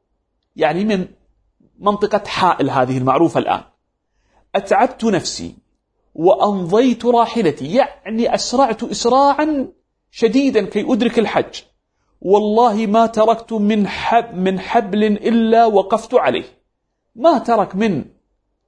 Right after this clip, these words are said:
موضع جبل وشيء مرتفع إلا وقف عليه، "فهل لي من حج؟" فقال النبي صلى الله عليه وسلم:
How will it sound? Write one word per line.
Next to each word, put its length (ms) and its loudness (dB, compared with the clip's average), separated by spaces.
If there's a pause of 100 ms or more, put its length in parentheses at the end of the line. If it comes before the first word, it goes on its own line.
(100)
موضع 360 2
جبل 320 2
وشيء 220 0
مرتفع 400 2
إلا 180 4
وقف 340 2
عليه، 400 -4 (440)
"فهل 340 4
لي 140 0
من 140 0
حج؟" 400 -2 (420)
فقال 420 -2
النبي 300 -2
صلى 240 -2
الله 400 2
عليه 140 2
وسلم: 560 0